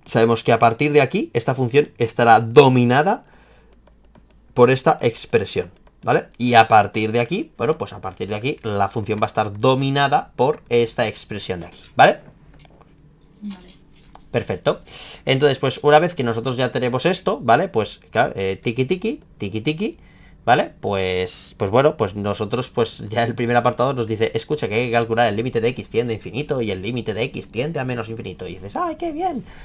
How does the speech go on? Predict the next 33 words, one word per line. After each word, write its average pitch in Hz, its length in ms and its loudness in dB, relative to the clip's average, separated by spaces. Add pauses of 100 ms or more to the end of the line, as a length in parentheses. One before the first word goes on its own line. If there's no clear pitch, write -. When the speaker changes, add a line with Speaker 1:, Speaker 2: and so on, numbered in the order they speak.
(120)
Speaker 1:
¡Yupi! 330 320 -2 (140)
Speaker 2:
Mm. 269 260 -8
Speaker 1:
Perfecto. - 640 -2 (640)
Entonces, 160 360 2
si 151 420 2
tenemos 151 280 4
que 214 120 -6
calcular 180 420 4
primero 147 460 6
esto 143 320 2
de 120 80 6
aquí, 175 420 2
¿vale? 123 300 2
Si - 160 -8
nosotros 117 340 2
tenemos 156 220 0
que 135 80 -2
calcular 123 340 0
esto 113 200 -2
de 110 40 4
aquí, 120 300 -2 (1080)
esto 110 220 -2
es - 40 -2
tan 123 140 2
sencillo 127 440 2
como 98 240 -2
que, 95 140 -2
escucha, - 440 -4 (500)
o - 40 -14
sea, 95 260 0 (640)
vale, - 180 -12
un - 100 -12
segundo. - 420 -12